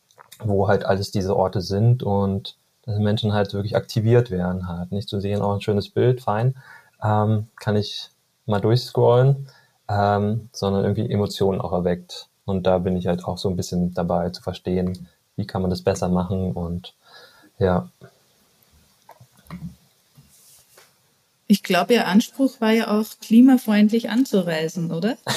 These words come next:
Speaker 2: Ist Ihnen das immer gelungen? <laughs>
Speaker 1: Hm,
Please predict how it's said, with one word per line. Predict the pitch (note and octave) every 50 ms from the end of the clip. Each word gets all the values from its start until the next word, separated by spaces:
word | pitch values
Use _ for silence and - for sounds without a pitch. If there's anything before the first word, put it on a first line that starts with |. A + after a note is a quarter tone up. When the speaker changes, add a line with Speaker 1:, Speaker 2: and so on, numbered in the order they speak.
| - - - -
Speaker 2:
Ist | A3 A3 -
Ihnen | B3 B3 C4 B3+
das | B3+ C4 -
immer | C#4 C4 C4 C4+
gelungen? | C4+ C#4+ B3+ A#3 A#3 C4 D#4 - - - - - - - _ -
<laughs> | G3 F#3+ - - - - - - - - - - - - C3 - - - - - _ _ _ _ _ -
Speaker 1:
Hm, | C#3 C#3+ D3 C#3 C3 A#2 G#2 G#2+